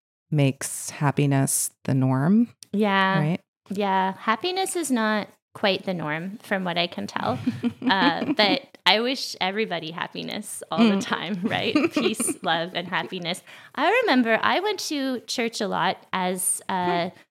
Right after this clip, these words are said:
Speaker 2: I tried to be, I, w-, I, so I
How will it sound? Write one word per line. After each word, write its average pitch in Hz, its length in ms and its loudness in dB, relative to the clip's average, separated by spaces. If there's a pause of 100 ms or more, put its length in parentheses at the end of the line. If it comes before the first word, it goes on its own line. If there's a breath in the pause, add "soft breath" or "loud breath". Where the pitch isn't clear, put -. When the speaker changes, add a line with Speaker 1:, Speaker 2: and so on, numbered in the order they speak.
(220)
Speaker 2:
I 214 120 2
tried 233 340 2
to - 140 -4
be, 214 600 -2
I, 208 80 2
w-, 220 160 -2 (100)
I, 214 400 2
so 240 280 -2
I 247 480 0